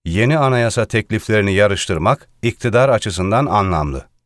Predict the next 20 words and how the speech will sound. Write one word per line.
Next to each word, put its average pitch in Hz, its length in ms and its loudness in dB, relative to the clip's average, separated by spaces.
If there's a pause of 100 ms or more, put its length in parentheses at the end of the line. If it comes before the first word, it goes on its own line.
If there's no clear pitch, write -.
(360)
Muhalefetin 131 800 2
başlattığı 135 580 0
sistem 127 500 -2
eleştirisi 101 640 -2
çerçevelenerek 104 1080 0
daha 107 240 2
iddialı 107 540 2
bir 131 60 -4
yere 110 240 0
çekiliyor. 76 640 -6 (520)
"Yıl 135 240 0
içinde 147 440 0
teklifleri 127 640 -2
hazırlayıp 107 540 0
tartışalım." 117 720 0
önerisinden 101 800 0
muhalefetin 113 640 0
kaçması 92 520 -2
çok 110 280 -2
zor. - 300 -6